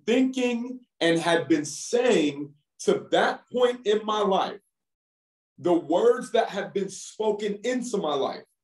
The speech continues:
the words that I had been listening to, the environments that I had been putting myself in, the authority figures that were speaking into my life, the experiences I was, they had all led me to the point in my life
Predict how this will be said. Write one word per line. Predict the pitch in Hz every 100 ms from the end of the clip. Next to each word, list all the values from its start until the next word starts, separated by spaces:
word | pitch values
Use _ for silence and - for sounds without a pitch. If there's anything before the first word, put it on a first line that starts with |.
| _ _ _ _
the | -
words | 165 165 180 180
that | 180
I | 175
had | 175 180
been | 175 175
listening | 240 262 226 180 -
to, | 151 117 - _ _ _ _
the | 131 185
environments | 170 135 165 175 220 226 226 226 -
that | 220
I | 202
had | 208
been | 208 202 -
putting | 262 262 226
myself | 175 - 165 139 -
in, | 117 - _ _ _ -
the | 185 175
authority | - - 190 233 240 226 226
figures | 226 226 214
that | 226 190
were | 202
speaking | - - 262 269 233 190
into | 156 -
my | 147 139
life, | 123 113 - - _ _ _
the | 139 202
experiences | 190 - - - 254 285 262 220 190 160
I | 160
was, | 151 - - _ -
they | 196
had | 202 - - -
all | 208 240 262 240 214
led | 220 240 196
me | 147 131 117 135 - _ _
to | - 202
the | 170
point | - 208 220
in | 226
my | 220
life | 233 160 113 139